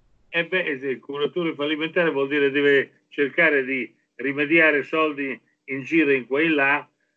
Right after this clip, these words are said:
e, e oggi non è facile, perché poi è bello è questo, quando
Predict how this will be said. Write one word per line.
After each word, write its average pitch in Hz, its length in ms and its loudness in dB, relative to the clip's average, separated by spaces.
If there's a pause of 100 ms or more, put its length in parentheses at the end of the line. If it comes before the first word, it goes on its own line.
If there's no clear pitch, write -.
(100)
e, 139 200 -4
e 135 100 0
oggi 139 360 0
non 131 180 -2
è 143 120 2
facile, 139 520 -2
perché 147 400 0
poi 143 480 -2 (540)
è 143 180 -2
bello 156 320 0
è 143 120 -2
questo, 147 500 -4
quando 170 720 -6